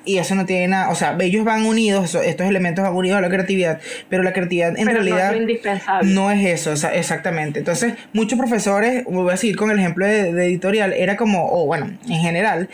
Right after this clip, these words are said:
Speaker 1: ellos se iban mucho a lo literal, en el sentido de que, bueno, eh, así lo aprendí yo, así lo vas a hacer tú, eh, porque es que así es, porque es que yo cuando, o cuando tengas clientes ya verás,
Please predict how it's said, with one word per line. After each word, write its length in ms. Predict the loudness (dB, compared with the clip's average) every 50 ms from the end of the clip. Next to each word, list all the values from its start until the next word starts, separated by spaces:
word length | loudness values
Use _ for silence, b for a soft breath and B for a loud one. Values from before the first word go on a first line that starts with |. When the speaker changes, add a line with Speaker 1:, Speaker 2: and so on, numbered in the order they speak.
| B B B B B
Speaker 1:
ellos 280 | 0 0 2 0 0
se 100 | 0 0
iban 240 | 2 2 2 4 4
mucho 300 | 4 2 2 2 0 0
a 100 | 0 0
lo 140 | 0 2 2 2
literal, 600 | 2 2 2 2 0 0 2 2 2 0 0 0
en 160 | 0 0 0
el 80 | 0 -2
sentido 320 | -2 -2 -2 0 0 0
de 80 | 0 0
que, 100 | 0 0
bueno, 300 | 0 0 0 0 -2 0 0
eh, 300 | 0 0 2 0 0 0 0
así 240 | 0 0 0 0 0
lo 120 | 0 0
aprendí 340 | 0 0 0 2 2 2 2
yo, 260 | 2 2 0 0 -2 -2
así 260 | -2 -2 -2 -2 0
lo 100 | 0 0
vas 140 | 0 0 0
a 40 | -2
hacer 300 | -2 -2 -2 -2 -2 -2
tú, 240 | -2 -2 -2 -4 -6 B B B B B B
eh, 200 | B 0 0 0 0 -2
porque 220 | -2 -2 -2 -4
es 60 | -4 -2
que 120 | -2 -2
así 380 | -2 -2 -2 0 2 2 2 2
es, 260 | 2 0 0 -2 -6
porque 280 | -6 -6 -6 -4 -4 -4
es 80 | -4 -4
que 260 | -2 -2 0 0 0
yo 140 | 0 0 0
cuando, 280 | 0 0 0 0 -2 -2
o 100 | -2 0
cuando 240 | 0 0 0 0 0
tengas 280 | 0 0 -2 -2 -2
clientes 560 | -2 -2 0 2 2 2 0 0 0 0 0 0
ya 160 | 2 2 2
verás, 480 | 2 2 2 2 0 0 -2 -4 -6